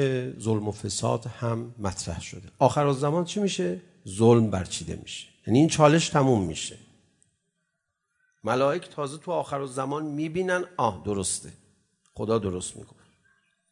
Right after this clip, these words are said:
وقتی خدا به ملائک می‌فرماید:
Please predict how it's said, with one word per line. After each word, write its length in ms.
وقتی 220
خدا 420
به 80
ملائک 480
می‌فرماید: 360